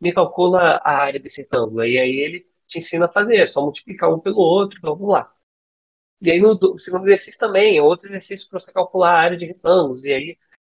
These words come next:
se você fazer esse olhar anacronístico, parece que, ah, o cara tá ensinando a gente a fazer multiplicação. E eu não acho que não é bem por aí, não. Acho que ele tava, acho que é interessante olhar isso. Então,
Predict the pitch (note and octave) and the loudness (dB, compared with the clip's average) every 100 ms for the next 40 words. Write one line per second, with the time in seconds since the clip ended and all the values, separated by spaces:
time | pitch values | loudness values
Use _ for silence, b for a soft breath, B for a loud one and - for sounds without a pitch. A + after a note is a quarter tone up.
0 | _ _ - G3+ G#3+ F#3 - - _ _ | _ _ -6 -2 2 2 0 -6 _ _
1 | _ _ _ _ _ - D3 B2+ C#3+ B2+ | _ _ _ _ _ 0 2 4 2 2
2 | - C3 C3 C3 C3+ C#3 C#3+ E3+ F3 E3 | -4 0 2 2 4 4 2 2 0 0
3 | F3+ - G3 - A3 C#3 C#3+ C3+ E3+ - | -2 0 -2 0 0 0 0 -2 -2 -4
4 | A3 G3 G#3+ A3+ B3 C4+ C#4 C4 - C4 | 0 0 0 -2 -6 -6 -4 -6 -6 -12
5 | - - G3+ F3+ A2 _ _ _ _ _ | -10 -6 0 0 -2 _ _ _ _ _
6 | _ _ _ _ _ E3 D#3 E3 F#3+ F3 | _ _ _ _ _ -6 -2 0 0 0
7 | - G3+ F#3 F#3 F#3 F3+ E3 F3 E3 B2 | -2 0 2 2 2 0 2 2 2 0
8 | A#2 - - B2+ - B2+ B2 B2+ A2+ - | -2 -10 -14 -14 -8 -8 -4 -4 -4 -10
9 | _ _ - - D3 D3 D#3 D#3 D#3+ D#3+ | _ _ -14 -2 -2 0 -2 0 -2 0
10 | E3 C#3 - D3 G3 | 0 0 -4 -6 -6